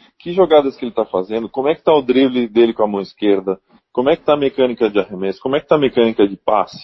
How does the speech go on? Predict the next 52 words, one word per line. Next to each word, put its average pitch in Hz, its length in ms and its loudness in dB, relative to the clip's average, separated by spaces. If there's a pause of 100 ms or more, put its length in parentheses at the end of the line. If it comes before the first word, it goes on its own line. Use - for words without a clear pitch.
(140)
como 123 160 -2
é 147 60 2
que - 80 -10
tá 156 80 4
a 147 40 0
postura 131 500 2
defensiva 107 580 0
dele. 98 220 2
Tudo 160 360 -2
isso 175 460 -2 (180)
tem 156 240 0 (360)
dois 170 340 4
ou 185 80 2
três 156 300 4
caras 147 280 4
no 139 80 -6
Spurs 160 360 -2
que - 100 -20
só 151 260 0
fazem 156 520 -6
isso. - 100 -16 (180)
E, 104 400 -4
e 131 60 -2
claro, 131 400 2
não 92 140 2
é 117 100 4
só 107 180 -2
no 92 80 -6
Spurs. - 440 -8
Hoje 107 260 2
em 110 40 -10
dia 117 220 2
já 135 120 -4
existe 120 360 -8 (160)
isso 220 280 -4
em 135 80 -4
todos 120 500 4
os 104 120 -4
times, 82 380 -12
mas 107 220 -2
o 139 60 -12
Spurs 143 340 2
foi 147 180 0
um, 151 160 -6 (140)
foi 139 180 4
um 151 60 -2
dos 151 140 -4
pioneiros, 127 600 0
né, 107 200 -6
a - 20 -10
fazer 85 320 -14
isso. - 260 -20